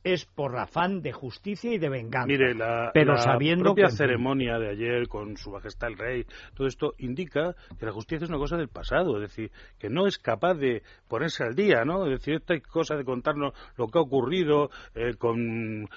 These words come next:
Speaker 2: el fiscal, la prosopopeya
Speaker 1: Bueno, y a lo
Speaker 2: del
Speaker 1: mejor
Speaker 2: fiscal.
Speaker 1: del fiscal es cuando
Speaker 2: Hombre, por
Speaker 1: pidió
Speaker 2: Dios.
Speaker 1: acabar con la reforma del ministro, que a su vez fue recibido en la puerta,
Speaker 2: <laughs>
Speaker 1: que anoche entrevistaba a Luis
Speaker 2: Bueno.
Speaker 1: Herrero, a la representante de un sindicato de trabajadores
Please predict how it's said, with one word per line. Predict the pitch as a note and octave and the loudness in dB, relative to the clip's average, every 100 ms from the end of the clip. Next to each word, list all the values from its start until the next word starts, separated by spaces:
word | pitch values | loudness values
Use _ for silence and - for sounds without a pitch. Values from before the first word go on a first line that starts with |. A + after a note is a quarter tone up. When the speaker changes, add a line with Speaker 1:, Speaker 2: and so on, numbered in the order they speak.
| - | -10
Speaker 2:
el | A2+ A2+ A#2 A2+ | -4 0 0 0
fiscal, | G2+ G2 - E3+ E3 C#3+ | -4 -10 0 4 4 4
la | A#2+ | 0
prosopopeya | A2+ G2+ A#2+ G2+ C3+ C#3 | -4 -6 -4 0 4 4
Speaker 1:
Bueno, | |
y | C#3+ | 4
a | |
lo | B2 | 4
Speaker 2:
del | |
Speaker 1:
mejor | B2+ A2+ D3 | 2 4 8
Speaker 2:
fiscal. | E3+ E3 | 10 8
Speaker 1:
del | D#3 | 8
fiscal | E3 - D#3+ E3 | 4 6 8 8
es | F3 - | 6 4
cuando | D3+ C#3+ D3 | 4 4 6
Speaker 2:
Hombre, | D3+ G#2+ | 4 4
por | C3 | 0
Speaker 1:
pidió | B2+ D#3+ | 6 8
Speaker 2:
Dios. | E3 | 8
Speaker 1:
acabar | - C3+ D#3+ - | 8 4 4 4
con | A#2+ | 0
la | A#2 | 0
reforma | A#2 A#2 D#3 D3+ C#3 | -2 -2 0 0 0
del | A#2 E3+ | 0 0
ministro, | F3 D3 D3+ C3+ - F3+ - - - - | 0 2 2 0 -2 -2 -4 -10 -14 2
que | D#3+ | 8
a | D3+ | 8
su | - C3 | 6 2
vez | D#3 G3 - | 2 2 -2
fue | D3 | -4
recibido | D#3 E3+ - D#3+ F#3 D#3+ | -2 -2 0 4 4 4
en | C3 | 4
la | A#2 | 2
puerta, | G#2+ D#3+ G3+ F#3+ - F3 A#3+ - | 2 6 6 6 4 4 2 -12
Speaker 2:
<laughs> | G#3 - - D#3 - | -18 -18 -12 -8 4
Speaker 1:
que | |
anoche | C3+ E3 F3 - C3 G2 - - | 8 10 10 8 2 -4 -10 -14
entrevistaba | A2+ G#2+ G#2 - C#3 | -10 -8 -4 2 4
a | D3+ | 4
Luis | D#3 B2+ | 4 4
Speaker 2:
Bueno. | E3 | 4
Speaker 1:
Herrero, | F3 F#3+ A3 | 6 6 6
a | |
la | F3 A#2+ | 2 -2
representante | A#2+ - G#2 B2 A2 C3+ E3 | -4 -6 -4 -2 0 0 2
de | D#3 | 2
un | D3+ | 2
sindicato | D#3 D3+ D3+ E3+ A#3+ | 0 0 2 2 2
de | F#3+ | 0
trabajadores | - F3+ - - B2+ D3 E3+ | -2 -2 -4 -6 -4 -2 -4